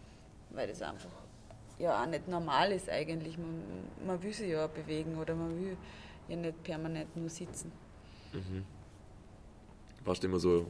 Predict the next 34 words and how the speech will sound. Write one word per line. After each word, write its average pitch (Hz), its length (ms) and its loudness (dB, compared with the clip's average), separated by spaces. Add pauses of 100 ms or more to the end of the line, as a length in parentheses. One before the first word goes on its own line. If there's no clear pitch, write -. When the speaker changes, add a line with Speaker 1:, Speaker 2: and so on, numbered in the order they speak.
(220)
Speaker 2:
auch 92 100 -4
ein - 80 -12
bisschen 87 260 0
die, 85 200 4 (280)
die - 100 -4
schon 85 160 0
früher 82 440 6 (760)
im 214 160 -2
Speaker 1:
Ja, 226 300 6
na 226 240 2
schon. 196 300 -2 (480)
Also 185 220 -4
bewegen, 185 680 -4 (220)
Bewegung, 226 540 2 (500)
auch - 60 4
jedes 226 340 0
Kind 320 360 0
will 202 140 -2
sich 185 180 -2
bewegen. 151 560 -2
Speaker 2:
Ja, 95 220 4 (200)
absolut, 95 480 -2
ja. 95 80 -2 (100)
Speaker 1:
Und 190 280 -2
wenn 196 180 2
du 196 40 -6 (100)
das 220 120 -6
richtig 226 340 -4
steuern 208 460 2
kannst, 220 400 -2
ich 214 80 -2
glaub, 202 320 0
da 208 80 2
kannst 202 400 -2